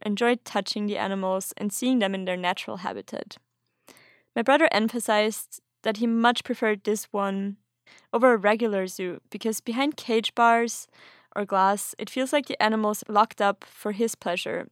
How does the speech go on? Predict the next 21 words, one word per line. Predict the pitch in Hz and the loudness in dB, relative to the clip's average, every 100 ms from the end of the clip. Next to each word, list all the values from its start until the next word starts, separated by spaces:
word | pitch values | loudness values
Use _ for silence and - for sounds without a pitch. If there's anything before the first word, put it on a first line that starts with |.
| _ _ - | _ _ -8
making | 254 - 254 | -6 -2 -4
it | 202 | 0
feel | 240 | 2
like | 220 202 | 2 0
a | 196 | -6
prison, | - 240 220 190 180 196 _ _ _ _ _ _ _ _ - | -2 0 0 -2 -10 -12 _ _ _ _ _ _ _ _ -4
in | 233 | 2
which | 277 - | 2 2
they | 330 | 2
don't | 233 254 | 6 6
behave | 247 214 220 220 214 202 | 4 2 2 2 0 -4
in | 208 | -4
a | 202 | -2
way | 196 202 | 0 0
they | 208 | -2
would | 208 208 | -2 -4
in | 202 | -4
their | 190 | -4
natural | 190 - 202 196 | -6 -6 -4 -4
environment | 202 190 190 190 - | -4 -4 -4 -4 -4
anyways. | 202 220 175 - - - | -2 -2 -2 -8 -12 -14